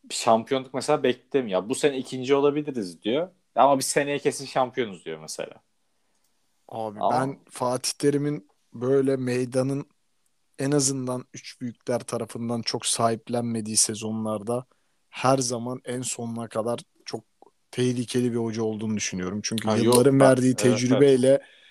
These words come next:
Speaker 2: böyle sezonları çok sever Fatih Terim. Çok üstünde baskı olmadan ufak ufak yavaş yavaş geleyim, geleyim, geleyim. Geçen sene de böyleydi mesela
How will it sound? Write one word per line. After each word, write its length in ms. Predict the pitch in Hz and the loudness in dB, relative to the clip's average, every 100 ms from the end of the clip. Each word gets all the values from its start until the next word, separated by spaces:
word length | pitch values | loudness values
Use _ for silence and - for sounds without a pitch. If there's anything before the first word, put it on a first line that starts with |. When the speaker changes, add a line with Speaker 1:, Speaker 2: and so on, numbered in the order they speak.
| _ _ _ | _ _ _
Speaker 2:
böyle 260 | 131 135 147 | 2 4 4
sezonları 540 | 143 139 143 147 151 139 | 2 0 -2 -4 -6 -6
çok 240 | 160 147 | -8 -6
sever 260 | - 120 104 | -4 -4 -8
Fatih 300 | 104 98 _ | -12 -12 _
Terim. 200 | 110 107 | -16 -14
Çok 200 | 110 107 | -14 -12
üstünde 420 | - - 123 123 | -10 -6 -4 0
baskı 360 | 117 113 - 135 | 0 0 0 2
olmadan 460 | 135 123 101 104 - | 2 0 -4 -6 -8
ufak 280 | - 156 - | -8 -8 -6
ufak 260 | 113 101 | -8 -2
yavaş 400 | 127 135 139 - | 2 4 4 0
yavaş 260 | 120 110 - | -4 -6 -6
geleyim, 440 | 131 131 123 113 | -2 -2 -2 -6
geleyim, 360 | 113 123 117 113 | -4 -2 -2 -4
geleyim. 160 | 110 110 | -4 -6
Geçen 260 | 110 - 135 | -4 0 2
sene 260 | 127 135 | 2 2
de 120 | 120 | -2
böyleydi 380 | 101 98 92 82 | -4 -8 -10 -12
mesela 380 | 82 82 60 67 | -10 -8 -6 -8